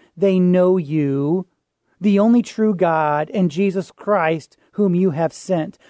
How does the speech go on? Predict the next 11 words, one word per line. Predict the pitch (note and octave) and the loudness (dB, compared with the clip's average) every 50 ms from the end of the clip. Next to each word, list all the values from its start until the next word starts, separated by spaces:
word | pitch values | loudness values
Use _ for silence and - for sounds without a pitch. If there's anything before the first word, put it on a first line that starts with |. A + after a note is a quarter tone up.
| _ - | _ -6
The | G#3+ G3+ | -6 -6
point | - - B3 D4 D4+ B3+ G3+ | -4 -2 0 2 2 2 0
is | F#3+ E3+ E3 | 0 -2 -2
that | G3 G3 G#3 | -2 -2 -2
we | F#3+ F#3+ F3+ | -2 -2 -2
know | F3+ F3 F3+ F3+ F#3 G3 G3 G#3 G#3+ G#3+ F#3 | 0 0 2 2 2 2 2 2 2 0 -2
God, | E3+ D#3 G#3+ G#3 G3+ F3+ F3 C#3 | -4 -2 -2 0 0 0 -2 -2
the | F3+ F3+ | -2 -2
one | F3+ F3 E3+ F#3 F#3 G3 G#3+ A3 A3 A#3 D4 - | -2 0 0 0 0 0 2 2 0 0 -2 -6
true | - - - G3+ G#3 G#3 G3 | -12 -14 -8 -4 -4 -2 -2
God. | F3 F#3 A3+ G#3+ F#3 F3+ | -2 -2 -2 0 0 -2